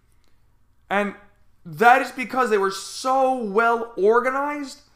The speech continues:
from a tactical standpoint, offensively and defensively, from an individual technical skill standpoint, and from a collective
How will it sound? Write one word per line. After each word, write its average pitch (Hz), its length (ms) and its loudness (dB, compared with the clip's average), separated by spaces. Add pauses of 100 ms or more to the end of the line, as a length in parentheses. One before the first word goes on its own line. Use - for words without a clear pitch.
(280)
from 170 160 -8
a 165 40 -6
tactical 240 580 -6
standpoint, 247 560 -6
offensively 190 500 -4
and 160 100 -8
defensively, 233 600 -8 (340)
from 175 120 -6
an 180 180 -6
individual 220 520 -4
technical 240 520 -8
skill 240 300 -8
standpoint, 240 720 -8 (520)
and 170 280 -4
from 196 160 -2
a 202 40 0
collective 214 680 -2